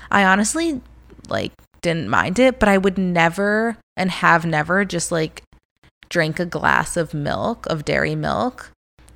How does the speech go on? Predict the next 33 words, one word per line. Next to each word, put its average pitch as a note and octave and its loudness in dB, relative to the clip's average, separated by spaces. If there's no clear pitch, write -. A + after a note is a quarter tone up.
I F#3 -4
don't G3 0
know, A#3+ 2
that E3 0
just F3+ -6
wasn't E3+ -2
my E3 -4
thing. C#3+ -6
I F3 2
would E3+ 0
have E3+ 2
it E3 -2
in F3 -2
cereal, A#3+ 0
I G#3+ 4
would F3 -2
dip E3 -2
my D#3+ -2
cookies G#3 -2
in G3 2
it, F#3+ 0
but F#3 0
I F3 2
never E3+ 0
would F#3+ 0
just, G3 -4
like, G#3 -4
pour D#3+ -4
myself D#3 -2
a E3 -2
glass D#3 -2
of D#3 -8
milk. D#3 -2